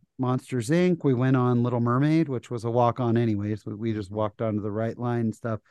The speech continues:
Speaker 1: Then all of a sudden, it started to feel a little bit long. Like, it took a lot longer than I thought.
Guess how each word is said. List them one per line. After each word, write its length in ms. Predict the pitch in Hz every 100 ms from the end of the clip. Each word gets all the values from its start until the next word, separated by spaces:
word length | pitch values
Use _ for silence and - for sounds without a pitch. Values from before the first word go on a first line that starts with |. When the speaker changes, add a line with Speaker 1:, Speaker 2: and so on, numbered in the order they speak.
| _ _ _ _
Speaker 1:
Then 180 | 139 220
all 180 | 302 403
of 60 | 156
a 40 |
sudden, 260 | 185 240 170
it 100 | 131
started 300 | - 220 330
to 40 | -
feel 180 | 156 165
a 40 |
little 160 | 147 139
bit 140 | 135 117
long. 460 | 120 175 180 113
Like, 300 | 101 104 104 _ _ _ _ _
it 200 | 180 226
took 220 | - 233
a 60 | 185
lot 280 | 151 156 143
longer 480 | 151 170 175 147 131
than 160 | 123
I 120 | 113
thought. 400 | 104 160 143 98